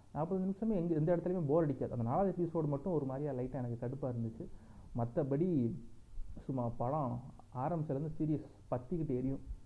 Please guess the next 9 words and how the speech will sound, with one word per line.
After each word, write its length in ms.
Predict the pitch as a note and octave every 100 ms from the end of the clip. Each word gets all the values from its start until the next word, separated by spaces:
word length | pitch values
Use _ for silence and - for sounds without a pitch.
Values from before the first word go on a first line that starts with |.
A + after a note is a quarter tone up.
| -
அந்த 200 | B2 A#2+
மாதிரி 240 | A#2+ A#2+
தான் 140 | C3+ C#3
இருக்கும். 240 | A2+ - - - F3+ E3+ - F3+ - - -
So, 140 | D3
வந்து 460 | C3+ D3+ F#3 D3 - C#3
நிறையா 500 | D3+ G3 G#3 E3+ C3
படத்தை 320 | C#3 D#3+ E3+
வந்து 560 | C#3+ C3 D3+ D#3+ C3